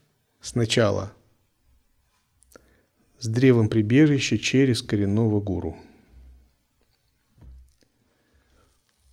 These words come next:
Ч-, вхождение в линию передач. Это важно, поскольку это определяет всю дальнейшую жизнь йогина. Как говорят, "Выбирая Бога, ты выбираешь судьбу".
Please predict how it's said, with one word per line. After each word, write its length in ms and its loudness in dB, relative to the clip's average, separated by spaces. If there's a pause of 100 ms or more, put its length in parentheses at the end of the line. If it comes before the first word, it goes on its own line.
(480)
Ч-, 200 -12
вхождение 760 0
в 80 -4
линию 320 2
передач. 580 -6 (160)
Это 260 -4
важно, 380 -4 (1040)
поскольку 540 -4
это 260 -2
определяет 800 -4 (600)
всю 360 4
дальнейшую 680 4
жизнь 260 0
йогина. 480 -8
Как 220 -8
говорят, 340 -4
"Выбирая 480 4
Бога, 320 4
ты 140 0
выбираешь 520 0
судьбу". 440 -8